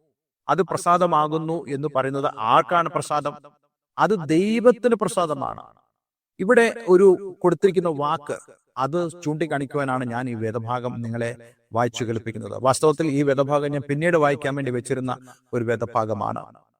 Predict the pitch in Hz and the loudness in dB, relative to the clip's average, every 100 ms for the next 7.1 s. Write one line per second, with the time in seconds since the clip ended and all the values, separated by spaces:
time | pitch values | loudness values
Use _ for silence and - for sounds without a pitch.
0 | _ 143 180 180 185 180 143 147 147 135 | _ 2 4 6 4 0 -6 -4 -2 -2
1 | 127 127 127 127 135 131 139 - 127 139 | -2 -4 -4 -4 -6 -10 -20 -10 -8 -6
2 | 131 135 131 - 120 127 139 131 135 127 | -6 -4 -6 -6 -8 -6 -6 -6 -6 -4
3 | 160 139 120 214 - - _ - 170 233 | -4 -2 -4 -6 -12 -20 _ 2 4 6
4 | 170 220 165 180 226 254 233 254 - 180 | 4 2 2 0 0 -2 0 -2 0 0
5 | 175 160 156 139 135 139 165 208 226 202 | 0 -2 -2 -2 -4 -2 2 2 2 4
6 | 202 202 185 185 151 135 - 117 90 120 | 4 4 0 -2 -6 -6 -4 -6 -6 -16